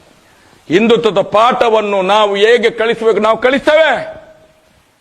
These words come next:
ಕಳಿಸ್ತೇವೆ. ನಿಮ್ಗೆ ಅಣ್ಣಪ್ಪನ ಮಂಜುನಾಥನ ಶಾಪ. ಜೆ ಪಿ ಇವತ್ತು ಅಧರ್ಮದ ಕೆಲಸಕ್ಕೆ ಕೈ ಹಾಕಿದೆ. ಏನು ಬಿ ಎಲ್ ಸಂತೋಷಿಗೆ ಗೊತ್ತಿಲ್ವಾ?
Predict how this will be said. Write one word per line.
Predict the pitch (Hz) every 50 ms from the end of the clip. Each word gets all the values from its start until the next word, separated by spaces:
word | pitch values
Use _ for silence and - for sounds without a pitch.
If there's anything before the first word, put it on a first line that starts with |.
| _ _ -
ಕಳಿಸ್ತೇವೆ. | - 320 330 - - 311 269 233 180 131 - - - - - -
ನಿಮ್ಗೆ | 156 196 214 208
ಅಣ್ಣಪ್ಪನ | 208 202 208 226 240 233 226 240 233 208
ಮಂಜುನಾಥನ | 196 185 196 208 214 208 202 190 175 - 185 170 151 135 -
ಶಾಪ. | 160 165 175 - 147 110 - - - - - -
ಜೆ | 277 277 269
ಪಿ | 269 269 277 277 262 262
ಇವತ್ತು | 277 269 277 277 269 277 - 285 269 262
ಅಧರ್ಮದ | - - 226 240 247 277 277 262 269 277 269 269
ಕೆಲಸಕ್ಕೆ | 269 - - 269 269 247 - 285 269 269 - 277 277 262
ಕೈ | 269 262 269 277 262 277
ಹಾಕಿದೆ. | 277 269 269 - - 269 240 277 285 285 285 277 269 247 220 180 147 135 - - - _ _ _ _ _ _ _ _ _ _ _ _ _ _ _ _ _ _ _ _ _ _ _ _ _ _ _ _ _ _ _ _ _ _ _ _ _ _ _ _ _ _ _ _ _ _ _ - 240
ಏನು | 285 277
ಬಿ | 247 214 269
ಎಲ್ | 285 285 240
ಸಂತೋಷಿಗೆ | 277 277 247 269 254 190 247 262 262
ಗೊತ್ತಿಲ್ವಾ? | 240 262 - - 277 262 247 226 185 156 135 - -